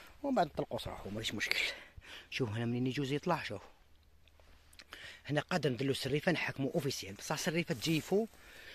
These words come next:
ويتخنق ويموت. وحنايا ماناش حابينو يكون ميت، حابينه يكون حي. هكذا باش نعاودو نطلقوه اسرعو.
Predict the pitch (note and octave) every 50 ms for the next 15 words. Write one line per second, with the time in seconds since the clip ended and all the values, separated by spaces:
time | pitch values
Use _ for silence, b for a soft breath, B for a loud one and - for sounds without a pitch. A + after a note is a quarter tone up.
0 | B B B C#3 D3 C3+ - - - - D#3+ F#3 - C#3+ A#2 G2+ F#2 F#2 - -
1 | - - - - - - - - - B B B B B B B B B - B2+
2 | - - D3 D#3 E3+ F3 E3+ E3 F3 D#3+ - - C3+ A#2 A2+ D#3 E3 F3+ F3+ D#3+
3 | - - D#3+ F3 F#3+ - - - C#3 C3 A2 F#2 - - - - - - - -
4 | B B B B B B B B B B B - - A#2+ - C#3+ D3+ E3 D3 B2
5 | - - - D3 - - - - B2+ A2+ - - - - - - - - B B
6 | B B B B B B B B B B - G#2+ - B2+ D#3 E3 C3+ B2+ G#2+ A#2
7 | A2 A2+ C3 C#3 D3 D3+ C3 - - B2 - - F#3 G3 F3+ B B B B B
8 | B B B B B B B B B B B B B - F#3 E3 - C#3 A2+ G2+
9 | -